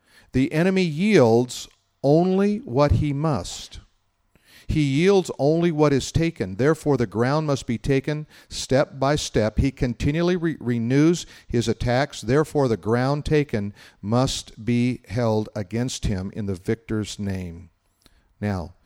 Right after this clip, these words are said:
turn your Bibles to Ephesians six. This will probably be the last section we'll get to really s-, jump into in the Scriptures, 'cause this is such a good section.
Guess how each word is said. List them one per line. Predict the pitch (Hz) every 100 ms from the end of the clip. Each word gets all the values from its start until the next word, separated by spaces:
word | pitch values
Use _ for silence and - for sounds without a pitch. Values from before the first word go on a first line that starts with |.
| _ _ -
turn | -
your | 123
Bibles | 139 127 127 123
to | -
Ephesians | 101 123 104 117
six. | - 117 104 - - - _ _ _ _ _ _ _ _ _ _ _ _ 156 _ _
This | 101 101
will | -
probably | - 107 104
be | 90 98
the | 95 92 - - _ _ _ _ _ _ _ _ _ - - 110 107
last | 98 95
section | - 107 - 95
we'll | 90
get | 98 -
to |
really | 90 98 92 82 -
s-, | - - _
jump | 98 107 92
into | 98 101 98
in | 90
the | 85
Scriptures, | - 101 - 87 90 - - _ _ _ _ _ _ _ _ _ _
'cause | 92
this | 107 95
is |
such | - 110 95
a |
good | 87 101
section. | - - 104 - 98